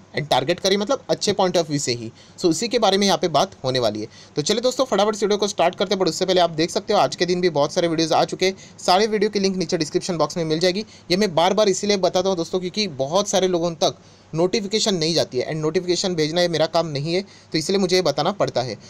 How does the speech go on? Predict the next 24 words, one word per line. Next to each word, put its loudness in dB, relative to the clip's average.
So -2
दोस्तों, 0
दोनों 2
चैनल 2
को 0
सब्सक्राइब -2
कर 0
लेना, 2
ये 0
वाला 4
भी 0
मेरा 0
ही 0
चैनल 0
है, 2
लिंक -4
ऊपर 2
आई 4
बटन -2
पे -2
नीचे -6
डिस्क्रिप्शन -6
बॉक्स -4
में -4